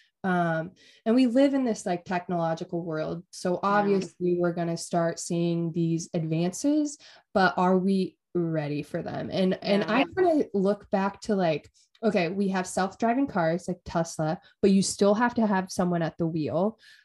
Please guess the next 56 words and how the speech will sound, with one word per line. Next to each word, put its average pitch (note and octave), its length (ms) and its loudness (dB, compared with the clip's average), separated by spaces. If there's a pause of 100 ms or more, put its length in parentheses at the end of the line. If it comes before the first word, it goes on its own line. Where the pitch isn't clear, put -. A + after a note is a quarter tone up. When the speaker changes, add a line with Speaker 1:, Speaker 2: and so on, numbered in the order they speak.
(280)
Speaker 1:
When G3 180 2
I F#3 60 2
was G#3 120 2
Speaker 2:
And A3 60 2
Speaker 1:
in B3 60 4
Speaker 2:
they D#4 60 4
Speaker 1:
San E4+ 80 6
Speaker 2:
don't E4+ 100 6
even D4 160 2
stop. C4+ 520 4
Have A#3 140 -4
you B3+ 60 -2
seen C4+ 240 -4
the C4 60 0
videos A#3 420 0
of A3 80 -4
them A#3 180 -2
testing A3 460 -2
it A3+ 100 -6
to G3 60 -10
see A3 160 -8
if G#3 80 -10
it'll G#3 100 -2
stop G3 420 0
for G3+ 100 -6
the F#3 80 -4
kid G3 200 -4
on G#3 140 2
the G#3 100 0
road? G#3+ 280 2
And F#3+ 120 -4
that G3+ 200 -2
thing G#3 140 -10
just F3+ 220 -14
plows E3+ 300 -2
Speaker 1:
They G#3+ 100 6
don't F#3+ 140 4
Speaker 2:
right F#3+ 160 4
Speaker 1:
stop? F3 160 0
Speaker 2:
through. F#3 320 2 (300)
No. A#3 240 0
Speaker 1:
Oh F#3+ 80 4
my F3 80 2
God, E3+ 380 -4
that C4 80 4
Speaker 2:
Like, A3+ 140 2
they're B3 80 2
Speaker 1:
scared C4 120 4
Speaker 2:
having C4 120 2
Speaker 1:
me C4+ 60 4
Speaker 2:
so G5+ 320 2
Speaker 1:
so. - 0 -
Speaker 2:
many C4 180 0
problems A3+ 540 0
with E3 200 -6
them. D3+ 340 -6